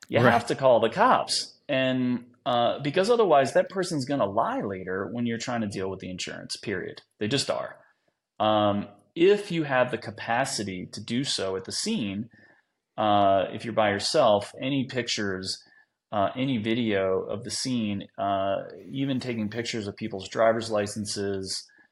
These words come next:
Speaker 1: um, getting witness statements, anything like that, don't feel bad about that. This is the real world we live in now. And you get a quick little video of the guy saying, "Yeah, it's all, sorry, I didn't see it. It's my fault." Uh, fine.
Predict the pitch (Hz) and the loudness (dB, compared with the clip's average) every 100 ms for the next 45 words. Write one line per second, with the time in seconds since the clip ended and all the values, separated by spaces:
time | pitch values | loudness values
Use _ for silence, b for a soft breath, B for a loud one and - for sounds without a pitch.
0 | b b _ - 101 98 95 95 92 92 | b b _ 0 4 4 4 0 -2 -6
1 | 85 _ _ - _ 120 123 117 110 110 | -12 _ _ -20 _ 2 2 2 0 0
2 | 113 104 - 107 104 104 101 - 131 156 | 0 -2 -2 -2 -2 -4 -6 -6 -4 -4
3 | 151 131 107 95 101 104 104 98 - - | -2 -2 -2 -4 -4 0 2 0 -2 -6
4 | 131 147 240 - 247 214 101 135 160 98 | -4 -4 -4 -4 -4 -2 0 2 2 0
5 | 76 - 65 67 - 117 156 196 180 156 | -2 -6 -8 -8 -8 -8 -6 -6 -8 -4
6 | 143 117 123 135 117 120 117 110 101 110 | -4 -2 0 0 2 2 2 -2 -2 -2
7 | 143 98 95 95 95 95 95 b b b | -2 -4 -4 -4 -2 -4 -6 b b b
8 | b _ _ 101 98 98 98 98 - 120 | b _ _ 0 2 2 0 -4 -6 -8
9 | 135 156 139 - 143 139 139 127 113 120 | -2 -2 -2 -2 -2 0 -2 0 0 0
10 | 131 123 117 117 120 120 110 110 110 - | 0 -2 4 4 4 0 -2 0 0 0
11 | 113 120 117 113 110 110 - 107 123 104 | -2 0 4 4 4 -2 -4 -2 -2 -4
12 | 107 107 - 107 131 120 B B B _ | -4 -4 0 4 4 2 B B B _
13 | _ 113 104 104 - - 131 156 87 - | _ -2 0 -2 -4 -2 0 0 -6 -12